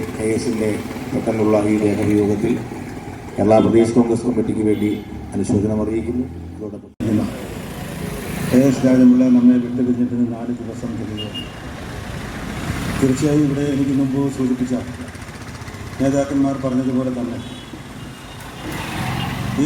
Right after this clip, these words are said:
Speaker 2: നാട്ടിൽ തന്നെ ജനിച്ച് സാധാരണ കുടുംബത്തിൽ അംഗമായി വളർന്നു വരികയും അതോടൊപ്പം തന്നെ പ്രാഥമിക വിദ്യാഭ്യാസത്തിന് ശേഷം സ്വന്തമായി ഒരു സ്വയം തൊഴിൽ കണ്ടെത്തി ആ രംഗത്ത് കടക്കുകയും ചെയ്തുകൊണ്ട്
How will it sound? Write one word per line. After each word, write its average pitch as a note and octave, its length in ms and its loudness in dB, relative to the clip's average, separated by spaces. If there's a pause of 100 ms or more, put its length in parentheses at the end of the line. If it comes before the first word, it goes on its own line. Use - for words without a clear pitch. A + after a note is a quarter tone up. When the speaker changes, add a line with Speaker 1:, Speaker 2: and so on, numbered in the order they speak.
(140)
Speaker 2:
നാട്ടിൽ D3 340 0
തന്നെ D3 240 2 (320)
ജനിച്ച് C#3 360 0 (1000)
സാധാരണ D3+ 480 0
കുടുംബത്തിൽ D3 440 -2
അംഗമായി C#3 460 0
വളർന്നു C3 280 2
വരികയും B2 380 2
അതോടൊപ്പം B2+ 440 0
തന്നെ B2+ 260 4
പ്രാഥമിക C3+ 480 -2
വിദ്യാഭ്യാസത്തിന് B2 720 0
ശേഷം A#2+ 300 -6 (1400)
സ്വന്തമായി E3+ 480 2 (100)
ഒരു D#3+ 180 0
സ്വയം D#3 280 0
തൊഴിൽ D#3 280 0
കണ്ടെത്തി C#3+ 400 0
ആ - 100 2
രംഗത്ത് C3 320 0
കടക്കുകയും B2 420 2
ചെയ്തുകൊണ്ട് B2 680 2